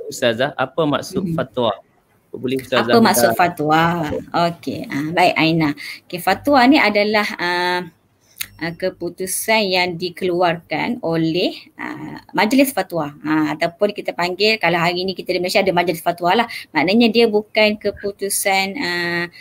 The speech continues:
Speaker 2: individu. Ah, kalau kita nak sebut ataupun nak kita relatekan pada situasi kita pada hari ni. Ah, eh, dia fatwa ni adalah satu keputusan yang dikeluarkan oleh majlis fatwa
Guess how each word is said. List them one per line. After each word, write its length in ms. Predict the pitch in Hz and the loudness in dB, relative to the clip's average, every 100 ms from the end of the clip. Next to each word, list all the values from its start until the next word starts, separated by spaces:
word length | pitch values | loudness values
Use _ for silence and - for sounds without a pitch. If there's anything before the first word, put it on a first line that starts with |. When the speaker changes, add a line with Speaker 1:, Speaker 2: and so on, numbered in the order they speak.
| - - | -20 -4
Speaker 2:
individu. 560 | 196 202 196 185 165 - - | 0 2 2 2 0 -6 -6
Ah, 400 | 156 170 165 156 | 0 2 2 2
kalau 160 | 156 175 | 0 -2
kita 240 | 175 175 | -2 -2
nak 240 | 160 - - | -2 -4 -10
sebut 320 | 175 175 - - | -4 -2 -2 -6
ataupun 400 | 160 170 180 175 | -4 -4 -4 -4
nak 160 | - | -6
kita 160 | - 170 | -6 -4
relatekan 400 | 175 196 - 170 | 0 0 2 0
pada 240 | 175 175 | 0 0
situasi 400 | 175 160 170 165 | -2 -2 -2 -2
kita 240 | 165 160 165 | -6 -6 -4
pada 160 | 160 | -2
hari 160 | 160 160 | 0 0
ni. 160 | 151 | -2
Ah, 320 | - - 151 151 - | -4 -12 -10 -10 -4
eh, 140 | 208 311 - - | -2 -2 -4 -12
dia 160 | 185 185 | -2 0
fatwa 320 | 190 190 196 | 2 4 6
ni 160 | 262 233 | 6 6
adalah 240 | 196 190 | 2 0
satu 240 | 180 180 | -2 -6
keputusan 320 | - - - 208 | -12 -6 0 0
yang 160 | 196 | 0
dikeluarkan 480 | - 185 180 208 214 | -2 0 0 0 -2
oleh 240 | 175 180 | -2 -2
majlis 320 | 175 170 170 - | -4 -4 -6 -8
fatwa 480 | 160 160 160 240 | -8 -4 0 2